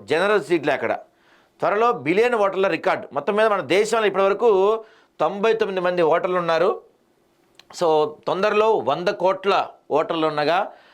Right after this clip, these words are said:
ఓటర్లు ఉన్న దేశంగా భారతదేశం రికార్డు సృష్టించబోతుంది. So మొత్తం మీద ఈయన ఏమంటున్నారు, నేను అక్కడ ఇది ఈయనకి చివరి ఎలక్షన్ అంటే ఈయనకి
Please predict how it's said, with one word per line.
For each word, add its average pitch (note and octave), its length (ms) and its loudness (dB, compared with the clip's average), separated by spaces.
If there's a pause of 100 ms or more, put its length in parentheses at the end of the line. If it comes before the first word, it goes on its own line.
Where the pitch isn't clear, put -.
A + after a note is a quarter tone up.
(220)
ఓటర్లు F#3+ 340 2
ఉన్న F3+ 120 -2
దేశంగా E3+ 600 0
భారతదేశం D3 680 0
రికార్డు D3+ 320 -2
సృష్టించబోతుంది. C3+ 880 -4 (920)
So E3 60 0
మొత్తం F3 260 -2
మీద A3 120 2
ఈయన G3+ 100 2
ఏమంటున్నారు, G3+ 460 0
నేను F#3 160 -2
అక్కడ F3+ 200 -2
ఇది F3 380 2
ఈయనకి F#3 260 0
చివరి F#3+ 360 0
ఎలక్షన్ G3+ 360 -2
అంటే F3 180 -2
ఈయనకి E3 380 -2